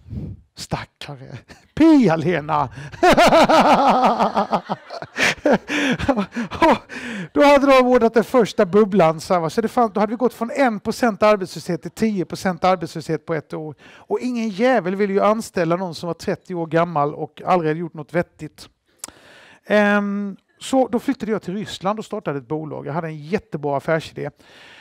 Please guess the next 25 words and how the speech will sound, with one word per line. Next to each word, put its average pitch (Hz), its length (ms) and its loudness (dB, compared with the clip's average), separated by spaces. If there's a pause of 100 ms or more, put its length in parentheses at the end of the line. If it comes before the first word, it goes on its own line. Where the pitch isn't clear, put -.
(160)
Jag, 175 180 -2
jag 196 120 -4
skulle, 202 300 -2 (240)
jag 190 120 -6
trodde 208 260 -4
så - 120 -2
här 180 60 2
att 165 240 -6
nu 196 100 -8
hade 208 220 0
kommunismen 208 760 -6
äntligen 151 400 -8
fallit 160 400 -2
i - 20 -8
Ryssland, 147 440 -12
va? 139 60 -12
Så - 140 -12
folk 190 240 -6
skulle 214 120 -10
vara 196 120 -6
så - 140 -14
fruktansvärt 226 1000 -4
trötta 202 340 -8
på - 80 -20
kommunistprylar. 165 920 -6